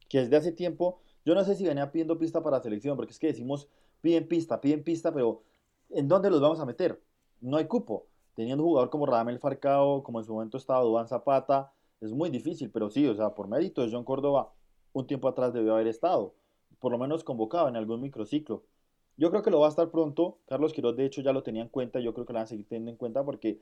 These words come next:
sigue llamando mucho la atención. Ya ganó madurez y tiene, usted muy bien lo dice, esa historia muy parecida a Adrián Ramos, un juego muy similar.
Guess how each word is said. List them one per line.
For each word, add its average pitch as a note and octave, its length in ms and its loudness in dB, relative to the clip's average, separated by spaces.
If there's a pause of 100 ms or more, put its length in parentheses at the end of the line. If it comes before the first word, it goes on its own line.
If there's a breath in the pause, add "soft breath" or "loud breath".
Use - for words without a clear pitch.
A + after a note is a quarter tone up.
(220 soft breath)
sigue D#3+ 240 2
llamando C3+ 280 2
mucho D3+ 220 -4
la D3 80 0
atención. C3+ 460 -6
Ya D3 140 4
ganó D3 200 0
madurez C3+ 540 0 (560)
y B2+ 100 -6
tiene, D3+ 640 -2 (720)
usted C#3 300 -2
muy C#3+ 100 -2
bien D3 140 0
lo D3 40 0
dice, D3 220 0
esa C#3 100 -2
historia D3 320 -2
muy D3 140 -4
parecida B2+ 460 0
a A2+ 340 -6
Adrián A2+ 260 -4
Ramos, C3+ 320 -2
un A#2+ 80 -16
juego B2+ 180 -6
muy C3 160 -12
similar. A#2+ 460 -2